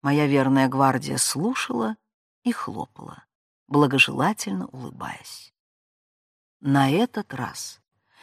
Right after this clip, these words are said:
мне и рта раскрыть не дали. Одернув свитер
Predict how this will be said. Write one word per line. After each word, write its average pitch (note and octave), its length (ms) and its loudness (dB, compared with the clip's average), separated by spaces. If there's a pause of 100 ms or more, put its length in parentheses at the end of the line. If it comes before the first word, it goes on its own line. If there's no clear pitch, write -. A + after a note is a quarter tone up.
(200)
мне A3+ 380 12
и A3+ 260 2
рта F#3 580 8
раскрыть C#3+ 720 -2
не B2 140 -2
дали. A2 440 -12 (600)
Одернув A#3+ 640 8
свитер G3+ 680 0